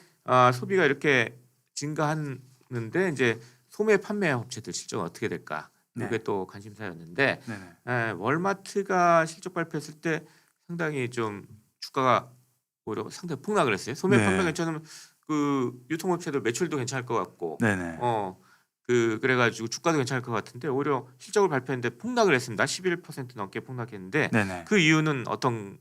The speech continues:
Speaker 1: 게 나왔죠? 네.
Speaker 2: 아, 월마트는 일단은 뭐 실적은 컨센-, 예-, 예상했던 거에 크게 벗어나지 않았는데 뭐 가이던스가, 그러니까 다음 분기 가이던스가 안 좋았고 그게 이제 말씀하신 배경이, 어, 조금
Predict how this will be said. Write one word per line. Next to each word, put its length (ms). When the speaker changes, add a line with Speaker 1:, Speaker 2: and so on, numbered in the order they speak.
Speaker 1:
게 100
나왔죠? 600
네. 80
Speaker 2:
아, 160
월마트는 1120
일단은 580
뭐 300
실적은 1400
컨센-, 440
예-, 180
예상했던 520
거에 380
크게 240
벗어나지 340
않았는데 580
뭐 140
가이던스가, 800
그러니까 380
다음 160
분기 160
가이던스가 420
안 140
좋았고 320
그게 240
이제 140
말씀하신 560
배경이, 680
어, 440
조금 640